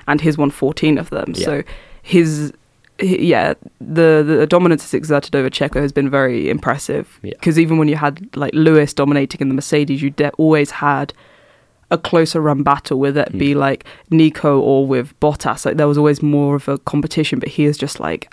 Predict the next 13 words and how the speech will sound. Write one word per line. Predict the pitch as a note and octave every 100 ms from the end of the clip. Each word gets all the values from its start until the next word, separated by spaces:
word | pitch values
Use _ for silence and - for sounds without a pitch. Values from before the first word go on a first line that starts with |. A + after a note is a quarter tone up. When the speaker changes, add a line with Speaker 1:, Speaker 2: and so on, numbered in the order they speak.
| -
Speaker 1:
outclassed | C3+ - - D3+ C#3 C#3+ - - _ _ _ _ _ _ -
all | F3+ F#3 F3+ D3+
the | C#3+
competition, | D#3 D3+ D3+ E3 - C3
and | C#3
your | D3+
main | D#3+ E3 D3
rival | D3 D3 C#3+
has | C3+ C#3
to | -
be | C#3
your | C3+
teammate, | - D#3+ C#3+ B2+ C#3